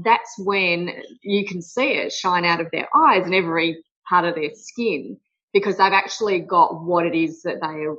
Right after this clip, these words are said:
is important to them, not what the external it looks like.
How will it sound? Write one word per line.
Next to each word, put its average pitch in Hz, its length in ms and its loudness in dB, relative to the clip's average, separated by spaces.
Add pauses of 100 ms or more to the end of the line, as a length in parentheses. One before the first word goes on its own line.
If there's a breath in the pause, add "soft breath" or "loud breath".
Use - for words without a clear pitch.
(100)
is 139 180 -6
important 160 560 -8
to 160 80 -8
them, 147 320 -10 (220)
not 180 380 2 (260)
what 175 320 0
the 175 80 2
external 165 500 -4
it - 160 -4
looks 156 300 -8
like. 147 320 -4